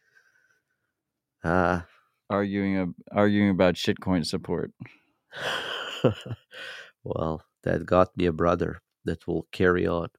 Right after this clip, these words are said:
Speaker 1: in my name as well.
Speaker 2: But it's, it's been a true pleasure. Well, <sighs> thank you, my dude, um, for joining us. Uh, always good having you in town. Always good kicking it. I hope, uh,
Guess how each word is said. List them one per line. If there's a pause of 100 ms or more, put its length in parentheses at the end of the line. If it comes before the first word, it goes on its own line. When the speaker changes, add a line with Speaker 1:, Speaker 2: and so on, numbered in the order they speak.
(200)
Speaker 1:
in
my
name
as
well. (140)
Speaker 2:
But
it's,
it's
been
a
true
pleasure. (1500)
Well,
<sighs> (140)
thank
you,
my
dude, (100)
um,
for
joining
us. (180)
Uh, (180)
always
good
having
you
in
town. (400)
Always
good
kicking
it. (720)
I
hope,
uh,